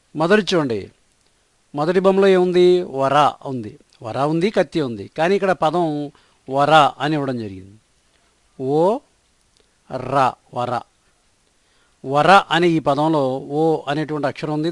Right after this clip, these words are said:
దానికి మనం వృత్తం చుట్టాలి. రెండవ బొమ్మ చూడండి. ఈ పదం చెప్పండి. ఇదేంటి? ఓడ. దీని పేరు ఓడ. ఆ ఓ, డ అనేటువంటి రెండు అక్షరాలని కింద ఇవ్వడం జరిగింది చూడండి. ఓ,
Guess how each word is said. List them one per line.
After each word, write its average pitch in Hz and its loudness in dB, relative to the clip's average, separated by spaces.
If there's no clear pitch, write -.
దానికి 151 -4
మనం 202 -4
వృత్తం 165 -6
చుట్టాలి. 110 -8
రెండవ 196 6
బొమ్మ 180 4
చూడండి. 107 -10
ఈ 196 0
పదం 180 4
చెప్పండి. 127 -6
ఇదేంటి? 185 -2
ఓడ. 117 -2
దీని 143 -8
పేరు 156 0
ఓడ. 113 -4
ఆ 123 -4
ఓ, 156 2
డ 151 -2
అనేటువంటి 143 -2
రెండు 139 -4
అక్షరాలని 147 -4
కింద 143 -6
ఇవ్వడం 143 -6
జరిగింది 143 -6
చూడండి. 143 -8
ఓ, 151 -2